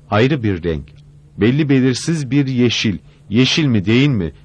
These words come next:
Belli belirsiz uçuk bir yeşil. Uçuk bir mor. Uçuk bir turuncu." "Sen istediğin kadar say nişancı. Ben serilmiş,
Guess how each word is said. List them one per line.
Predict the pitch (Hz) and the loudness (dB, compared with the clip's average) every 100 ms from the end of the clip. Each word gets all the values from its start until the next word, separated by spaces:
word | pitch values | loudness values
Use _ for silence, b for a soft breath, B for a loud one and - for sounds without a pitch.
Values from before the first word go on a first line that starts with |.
| - | -14
Belli | 92 117 139 131 | 0 2 2 2
belirsiz | 120 120 104 139 107 | 2 0 -2 -6 -4
uçuk | 120 - 127 - | -6 -4 -6 -4
bir | 107 | -2
yeşil. | 87 78 - 76 b b _ - | -2 -6 -10 -14 b b _ -10
Uçuk | 110 - 147 - - | -8 -4 -6 -6 -12
bir | 101 117 | -2 0
mor. | 104 104 101 73 b b - | 2 0 0 -2 b b -6
Uçuk | 123 117 170 156 - | -6 -4 -6 -6 -2
bir | 135 | -2
turuncu." | 139 - 123 123 120 110 113 80 - - - - - - - - | -2 -6 -2 -2 -2 0 -2 -2 -16 -20 -20 -20 -20 -20 -20 -20
"Sen | - 127 131 | -2 0 2
istediğin | 110 107 - 113 131 123 | 0 -4 -2 0 2 2
kadar | 107 104 117 | 2 2 2
say | 107 110 104 90 | 2 0 0 0
nişancı. | 80 87 82 73 71 B B 113 | -6 -8 -8 -8 -12 B B 0
Ben | 117 104 B B | 0 0 B B
serilmiş, | - - 120 120 113 98 95 | -16 -2 2 2 0 -2 -6